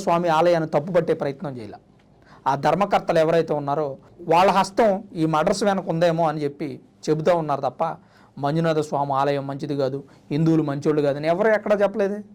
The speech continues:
మరి అలాంటి పరిస్థితుల్లో ఆ కవరేజ్ చేస్తున్న మీడియా మీద తిరగబడడం ఎంతవరకు కరెక్ట్ అనేది మీ ఒపీనియన్ కామెంట్ రూపంలో తెలియజేయండి. నాకైతే అది మంచి పద్ధతి కాదనిపించింది.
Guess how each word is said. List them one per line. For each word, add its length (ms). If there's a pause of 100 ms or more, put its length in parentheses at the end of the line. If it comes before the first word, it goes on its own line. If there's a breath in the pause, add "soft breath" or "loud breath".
(200)
మరి 160
అలాంటి 340
పరిస్థితుల్లో 580 (800 soft breath)
ఆ 20 (120)
కవరేజ్ 420
చేస్తున్న 280 (100)
మీడియా 320
మీద 140 (420)
తిరగబడడం 480 (140)
ఎంతవరకు 460
కరెక్ట్ 300
అనేది 280 (600 soft breath)
మీ 80 (140)
ఒపీనియన్ 400
కామెంట్ 300
రూపంలో 320
తెలియజేయండి. 420 (200)
నాకైతే 340 (200)
అది 180
మంచి 240
పద్ధతి 280
కాదనిపించింది. 600